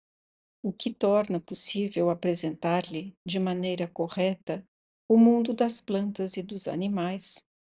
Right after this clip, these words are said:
desde que o imagético esteja aí inserido. O imagético deve constar, justamente,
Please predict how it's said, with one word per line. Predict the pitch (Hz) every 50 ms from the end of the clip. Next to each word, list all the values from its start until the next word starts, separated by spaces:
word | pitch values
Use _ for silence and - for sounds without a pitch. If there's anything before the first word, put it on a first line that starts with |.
| _ _ _ -
desde | - 185 180 175 190 208 196 - - 196 196
que | 196 - - 185 175
o | 175 180
imagético | 190 208 233 254 254 262 254 - 196 185 185 190 - - - - - 233 233 - - _ _ -
esteja | 226 - - - 185 170 170 175 - 170 - - _ - _ _ _ _ _ _ _
aí | - 226 220 202 196 196 220 233 - _ -
inserido. | 214 202 196 - - 233 226 202 190 185 175 185 - - - _ _ _ _ _ _ _ _ _ _ _ _ _ _ _ -
O | 196 202
imagético | 202 185 180 175 185 - - 170 180 202 202 - - - - - 180
deve | 175 190 190 190 - 214
constar, | 208 - 226 233 233 226 - - - 185 175 185 196 - - - - _ _ _
justamente, | 190 180 202 285 302 - - - 240 220 196 190 190 208 226 226 - - -